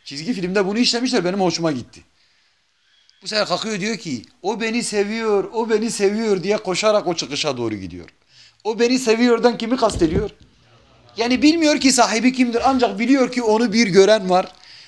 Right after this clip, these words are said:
onu bir işiten var, onun bir sahibi var. Niye? Fıtrat. Dikkat edin, insan görmemiş bu. Ve böyle bir delikanlı yaşa geliyor o adada.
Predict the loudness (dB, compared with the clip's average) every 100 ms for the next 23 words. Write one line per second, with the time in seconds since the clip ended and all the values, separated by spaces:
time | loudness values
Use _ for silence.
0 | -14 -2 0 2 2 0 4 4 4 6
1 | 4 6 4 4 4 2 2 0 0 4
2 | 2 2 2 4 6 6 4 4 2 -4
3 | _ _ _ _ -20 -20 -6 -2 -2 -4
4 | -4 -4 -2 -6 -6 -2 -2 0 0 -2
5 | -4 -8 -12 -16 _ _ _ _ _ _
6 | _ _ _ _ _ _ _ _ _ _
7 | _ _ _ _ _ _ _ -2 0 0
8 | 2 2 0 -4 -20 _ -8 -2 -2 2
9 | 2 2 0 2 2 0 0 -2 2 4
10 | 4 2 -2 -6